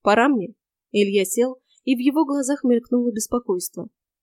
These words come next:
"Обидел я тебя словом неосторожным?" "Нет, просто пора", мотнула головой я. "Ты ещё придёшь?" Он поднялся, и я поспешно отвела глаза от опасно перекосившегося полотна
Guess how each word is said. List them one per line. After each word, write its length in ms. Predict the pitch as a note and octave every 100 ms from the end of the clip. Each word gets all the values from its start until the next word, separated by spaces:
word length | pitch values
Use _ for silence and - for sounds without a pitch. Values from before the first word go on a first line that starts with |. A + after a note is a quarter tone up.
| _ _
"Обидел 480 | G#3+ F#3+ G#3+ G#3 B3+
я 120 | D#4 D4+
тебя 240 | C#4 C4
словом 380 | B3 A#3+ G#3 G#3
неосторожным?" 760 | G3 F#3 G3 F#3 F3+ F#3 F3 - _ _
"Нет, 240 | A3 C4+ - _
просто 340 | - B3 - B3
пора", 300 | A#3 G#3+ G#3+ _ _ -
мотнула 420 | G3+ G#3+ G3+ G3
головой 400 | F#3+ F#3+ F#3 F#3
я. 160 | F3+ F3+ _ _ _ _
"Ты 100 | A#3
ещё 260 | A3+ - G#3+
придёшь?" 520 | G#3 G#3 E4 - - _ _
Он 200 | - G#3+
поднялся, 540 | - F3+ G3+ D4 C4 B3
и 60 |
я 100 | B3+
поспешно 480 | C4+ C#4 - D4 C#4+
отвела 340 | B3+ A#3+ B3+ A3+
глаза 380 | A3 G#3+ C#4 -
от 180 | G#3+ -
опасно 440 | G3 - D#4 C#4+
перекосившегося 960 | C4 B3 - A3+ A#3 - - G#3+ G#3+ G3
полотна 540 | G3 F#3 F3+ G#3 B3